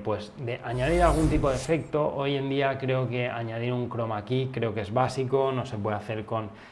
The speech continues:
con este equipo. Creo que si es un equipo pensado para gamers, tendrían que haber buscado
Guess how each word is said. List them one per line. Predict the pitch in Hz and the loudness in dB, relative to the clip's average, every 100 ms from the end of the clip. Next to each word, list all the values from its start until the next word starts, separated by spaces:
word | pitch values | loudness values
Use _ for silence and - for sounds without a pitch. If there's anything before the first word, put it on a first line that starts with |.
| - - - | -20 -10 0
con | 110 | 0
este | 107 - - 107 104 | 0 -2 0 2 4
equipo. | 101 165 170 151 175 - | 2 2 2 6 4 4
Creo | 123 120 113 | 0 0 0
que | 113 107 104 | -2 -4 -4
si | - 127 117 | -6 -4 -4
es | 113 | -2
un | 120 110 | -4 -4
equipo | 110 107 107 | -4 -2 -2
pensado | 104 101 110 107 | -4 -4 -2 0
para | 104 98 | 0 -2
gamers, | 107 127 135 147 139 | -2 -2 0 -2 -2
tendrían | 117 107 110 | -6 -4 -2
que | 104 | 0
haber | 101 98 | 0 0
buscado | 98 - 107 98 98 | -4 -4 0 0 -2